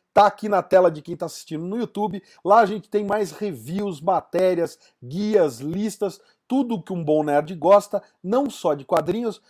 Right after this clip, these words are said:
mas de filmes, séries e muito mais. Pra gente falar hoje com um grande convidado que tá aqui com a gente,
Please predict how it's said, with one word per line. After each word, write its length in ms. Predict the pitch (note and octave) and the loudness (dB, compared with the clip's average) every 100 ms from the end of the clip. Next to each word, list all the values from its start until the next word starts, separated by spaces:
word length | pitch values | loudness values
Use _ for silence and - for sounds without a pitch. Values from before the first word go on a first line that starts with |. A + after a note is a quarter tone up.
| _ | _
mas 240 | - A3+ A3 | -4 -4 -2
de 120 | B3+ | -8
filmes, 540 | - - A3 G#3 F#3+ | -8 -6 -4 -4 -6
séries 500 | - - E3 F3 F3 | -8 -2 0 2 -2
e 20 | F3 | -8
muito 260 | F3 E3+ | -6 -6
mais. 440 | D#3 B2 G#2 - _ _ _ _ _ _ | -2 -2 -2 -10 _ _ _ _ _ _
Pra 160 | - C4 | 4 4
gente 260 | A#3+ C4+ - | 4 -4 0
falar 380 | A#3+ G3+ F#3+ | 4 8 8
hoje 360 | F3 G3+ E3+ F#3 | 8 6 2 -4
com 160 | - G#3 | -8 -6
um 160 | G#3 | -6
grande 460 | D#3+ D#3+ G#3+ A#3 F#3+ | -2 4 4 4 -4
convidado 680 | G3 F3+ D#3 C#3+ C#3+ C3+ | -4 -2 -2 4 4 4
que 60 | C3 | 0
tá 80 | C#3+ | -8
aqui 180 | - C3+ | -8 -6
com 120 | E3 | -4
a 100 | F3 | -2
gente, 400 | C3+ F3+ G3 | -2 -4 -6